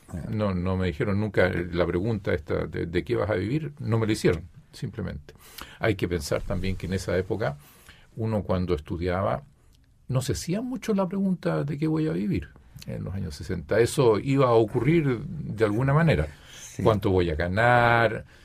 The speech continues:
Speaker 2: E-, eran cosas que los estudiantes hoy sí las hacen, y en mi opinión muy acertadamente, porque hay que vivir de realidades. Pero en esa época er-, era más nebuloso ese asunto.
Speaker 1: ¿Es un poco más competitivo, diríamos, el entorno hoy día de lo que era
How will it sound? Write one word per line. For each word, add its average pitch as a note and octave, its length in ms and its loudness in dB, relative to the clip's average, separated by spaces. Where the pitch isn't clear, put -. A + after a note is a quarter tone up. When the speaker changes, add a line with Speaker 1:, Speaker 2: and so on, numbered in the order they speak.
Speaker 2:
E-, - 400 -8
eran A2 260 0
cosas A2 560 0
que F#2 220 2
los D#2+ 200 -2
estudiantes F2 560 -4
hoy E2+ 160 -2
sí - 160 -8
las G2+ 180 -6
hacen, G#2+ 360 -6
y D2+ 60 -4
en C#2+ 100 -4
mi D2 100 -6
opinión D2+ 380 -8
muy D#2+ 400 -6
acertadamente, D2+ 800 -6
porque D2 320 -6
hay D2 60 -2
que D2 120 -6
vivir E2 300 -4
de D#2+ 100 -4
realidades. F#2 600 -8
Pero F2+ 140 -4
en G2+ 100 -2
esa B2 240 -2
época A2+ 360 -4
er-, G2 220 -4
era F#2+ 180 -4
más F#2+ 220 -4
nebuloso F2+ 640 -4
ese - 160 -10
asunto. - 240 -4
Speaker 1:
¿Es A#2+ 60 0
un C#3+ 240 2
poco C3 320 2
más A#2 240 0
competitivo, A#2+ 1200 -2
diríamos, A2+ 640 0
el F2+ 220 -10
entorno G2+ 760 -4
hoy D#2+ 240 -8
día G#2+ 500 -4
de G2 200 -8
lo F2+ 180 -6
que - 140 -10
era F#2 260 -6